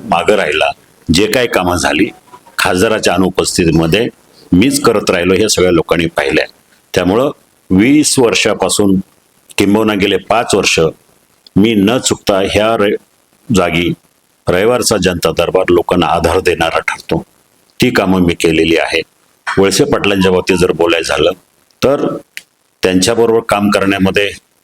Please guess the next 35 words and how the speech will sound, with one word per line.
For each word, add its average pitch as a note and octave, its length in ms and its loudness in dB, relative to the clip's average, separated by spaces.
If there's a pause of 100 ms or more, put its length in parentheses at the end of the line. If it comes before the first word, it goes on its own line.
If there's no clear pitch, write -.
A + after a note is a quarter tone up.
(140)
मी G2+ 280 2
ह्यापूर्वी F#2 440 0
काम F#2+ 240 0
करत F#2+ 140 2
होतो. - 420 -2 (640)
दुर्दैवानं G2+ 600 2
आम्ही G2+ 300 0 (560)
राजकीय F2+ 420 0
मतभेदामुळे G2 760 2
जरी G2 160 2
दूर G2+ 260 0
झालो F#2 220 0
असलो, F2 320 0 (500)
तरी G#2+ 100 2
आम्ही G#2 220 0
कधी A2 180 2
वैयक्तिक G#2+ 600 0
एकमेकाला G2+ 460 0
कधी F#2 400 0 (100)
दूषणं F#2 400 -2
दिली F#2 240 0
नाही, F#2+ 200 2
एकमेक F#2 340 -2 (680)
वैयक्तिक A#2+ 340 2
टीका - 260 0
केली F#2 300 0
नाही. G2 160 0
राजकारणाचा G2 640 -2
भाग F#2 240 -2
म्हणून A#2 200 0
ठीक B2+ 220 0
आहे, - 20 2
आम्ही G#2+ 180 2
विरोधक A2 380 2
होतो, - 280 0